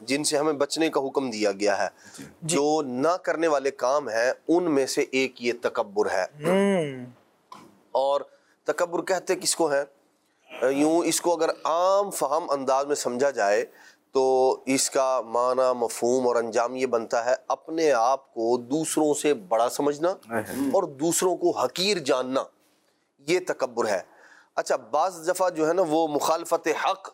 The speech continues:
Speaker 1: اور دوسروں کو حقیر جاننے کو بھی تکبر کہا گیا ہے۔ مآل، انجام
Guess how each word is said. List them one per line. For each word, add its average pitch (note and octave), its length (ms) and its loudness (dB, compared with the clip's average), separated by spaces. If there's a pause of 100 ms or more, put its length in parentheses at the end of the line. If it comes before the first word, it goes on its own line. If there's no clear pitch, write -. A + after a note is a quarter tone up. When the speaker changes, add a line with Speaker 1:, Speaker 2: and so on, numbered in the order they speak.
Speaker 1:
اور D#3 200 2
دوسروں E3 420 0
کو D3 180 0
حقیر D#3+ 320 -2
جاننے C#3+ 440 0
کو C#3+ 160 0
بھی D#3+ 140 0
تکبر C3+ 420 -2
کہا A#2 300 0
گیا A#2+ 180 2
ہے۔ C3+ 80 2 (340)
مآل، G3 560 2
انجام F#3 380 0